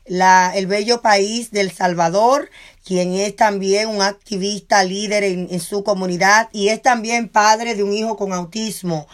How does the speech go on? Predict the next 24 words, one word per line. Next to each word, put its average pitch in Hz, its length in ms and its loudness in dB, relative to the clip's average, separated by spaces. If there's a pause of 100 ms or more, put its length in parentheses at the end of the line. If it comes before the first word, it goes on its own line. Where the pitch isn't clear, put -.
(300)
Gerardo, 220 560 4
bendigo 233 420 -2
tu 240 120 -6
vida 254 560 2 (240)
y 277 460 -2 (160)
que 202 160 -6
todos 233 460 0
ustedes 220 480 -4
estén, 220 600 -4 (300)
um, 185 280 2
como 196 280 -2
dice 208 240 -2
tu 240 80 -2
apellido, 220 540 0
guardado 196 680 2 (200)
en 196 160 0
su - 160 -10
casa 190 560 4
en 185 160 -4
estos 190 240 -4
momentos 190 460 -4
tan 185 180 -2
difíciles. 170 680 -8 (280)
Um, 214 320 4